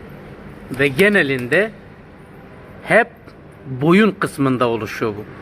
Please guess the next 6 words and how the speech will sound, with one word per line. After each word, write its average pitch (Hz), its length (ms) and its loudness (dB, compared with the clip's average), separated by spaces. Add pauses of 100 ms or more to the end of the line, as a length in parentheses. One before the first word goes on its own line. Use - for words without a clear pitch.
(580)
Şimdi 160 280 0
aşı 160 380 2
altı 160 320 2
aylık 202 300 2
ya 131 140 2
arkadaşlar. 120 540 -4